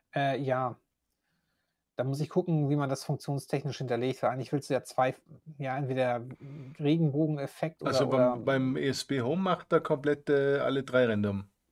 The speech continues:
Speaker 2: Also einfach kompletten Random-Generator drüber.
Speaker 1: Ah.
Speaker 2: Ach so, ja, oder so.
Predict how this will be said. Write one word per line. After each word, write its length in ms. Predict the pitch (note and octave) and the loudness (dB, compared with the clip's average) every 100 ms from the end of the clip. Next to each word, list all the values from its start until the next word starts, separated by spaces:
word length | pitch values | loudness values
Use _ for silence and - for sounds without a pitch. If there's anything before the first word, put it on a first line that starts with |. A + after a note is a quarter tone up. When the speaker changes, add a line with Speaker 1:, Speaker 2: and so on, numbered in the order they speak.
| _ | _
Speaker 2:
Also 140 | G#2+ | -2
einfach 240 | A#2 A#2 - | -2 -2 -6
kompletten 380 | B2 A2+ A2+ A#2 | -4 -2 -2 -2
Random-Generator 720 | G#2+ A2+ G#2+ G2+ G2+ G2+ A2+ | -2 0 0 -2 -2 -4 -6
drüber. 360 | A2 A2 A2 - _ _ _ _ _ _ _ _ _ _ _ | -6 -6 -8 -14 _ _ _ _ _ _ _ _ _ _ _
Speaker 1:
Ah. 200 | C3+ A2 - _ _ _ _ _ - _ - _ _ _ _ _ _ _ _ _ _ _ _ _ _ _ _ _ _ _ _ _ _ _ _ _ _ _ - _ - - _ _ _ _ | -10 -10 -14 _ _ _ _ _ -20 _ -20 _ _ _ _ _ _ _ _ _ _ _ _ _ _ _ _ _ _ _ _ _ _ _ _ _ _ _ -20 _ -20 -20 _ _ _ _
Speaker 2:
Ach 80 | C3 | -2
so, 220 | D3+ C3+ | 6 6
ja, 80 | G#2 | 6
oder 220 | G2+ G#2 | 2 0
so. 220 | G2+ G2 | -8 -10